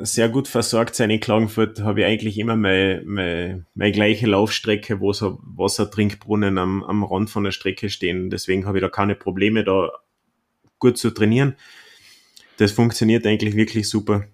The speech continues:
Und ja, aber ich muss auch dazu sagen, nachdem ich mir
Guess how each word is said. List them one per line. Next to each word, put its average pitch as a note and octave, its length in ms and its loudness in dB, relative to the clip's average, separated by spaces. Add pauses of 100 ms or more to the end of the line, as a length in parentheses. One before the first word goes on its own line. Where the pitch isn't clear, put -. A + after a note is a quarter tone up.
(100)
Und F#2 720 -6
ja, F2+ 240 -4
aber F#2+ 540 2 (380)
ich A2 100 -2
muss C3+ 260 2
auch C3 40 0
dazu B2 300 0
sagen, A2+ 280 0
nachdem G#2 320 -2
ich A#2+ 100 0
mir A2 500 -2